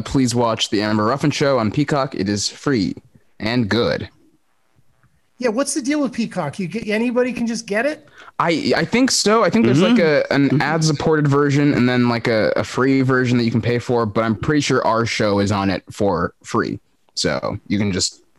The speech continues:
Speaker 1: go to
Speaker 3: Mm-hmm.
Speaker 1: Peacock and watch it, and you should.
Speaker 2: Yeah, I, I, I, I can't believe I, I haven't yet. I haven't, I haven't watched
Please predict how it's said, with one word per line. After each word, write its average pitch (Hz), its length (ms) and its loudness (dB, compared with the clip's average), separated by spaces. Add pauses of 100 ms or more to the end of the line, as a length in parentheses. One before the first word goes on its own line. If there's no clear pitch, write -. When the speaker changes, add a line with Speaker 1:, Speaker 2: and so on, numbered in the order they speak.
Speaker 1:
go 92 120 0
to 92 60 2
Speaker 3:
Mm-hmm. 98 100 2
Speaker 1:
Peacock 90 320 -2
and 87 80 -4
watch - 240 -6
it, - 80 -14 (160)
and 107 160 0
you 165 80 4
should. 220 300 0 (920)
Speaker 2:
Yeah, 156 120 -2
I, 131 440 -6
I, 143 120 -2
I, 143 580 -4
I 139 60 -4 (260)
can't 160 220 -4
believe 156 260 0
I, 131 400 -4
I 147 100 -8
haven't 147 460 -4
yet. 113 300 -12
I 123 100 -8
haven't, 135 500 -4
I 143 40 -8
haven't 147 180 -2
watched 135 240 -4